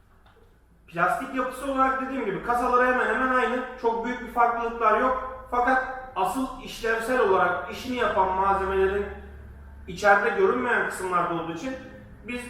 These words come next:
farları açtık. Arka kısımlarından içlerini kontrol ettik, motorlarını kontrol ettik, kablolarını kontrol ettik. Yani elimizden gelen tüm kontrollerimizi yaptık. İçlerine de ampullerimizi de taktık. Yine led üç yüz altmışlarımızı taktık.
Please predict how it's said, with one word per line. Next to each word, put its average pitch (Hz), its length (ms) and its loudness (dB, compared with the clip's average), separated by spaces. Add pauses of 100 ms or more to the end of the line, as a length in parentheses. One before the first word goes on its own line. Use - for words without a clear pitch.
(220)
farları 220 400 4
açtık. 226 340 2 (540)
Arka 202 360 4
kısımlarından 185 680 -2
içlerini 226 380 -2
kontrol 165 300 -2
ettik, 151 260 -4
motorlarını 190 580 0
kontrol 196 280 -2
ettik, - 300 -6
kablolarını 202 540 2
kontrol 175 340 -2
ettik. - 300 -4 (760)
Yani 196 260 -2
elimizden 226 520 0
gelen 208 300 2
tüm 254 180 -4
kontrollerimizi 208 760 0
yaptık. 226 320 2 (680)
İçlerine 226 460 2
de - 80 4
ampullerimizi 233 720 2
de 233 100 0
taktık. 220 320 -2 (220)
Yine 208 200 -4
led 208 140 2
üç 208 180 -8
yüz 220 100 -2
altmışlarımızı 214 680 -2
taktık. - 320 0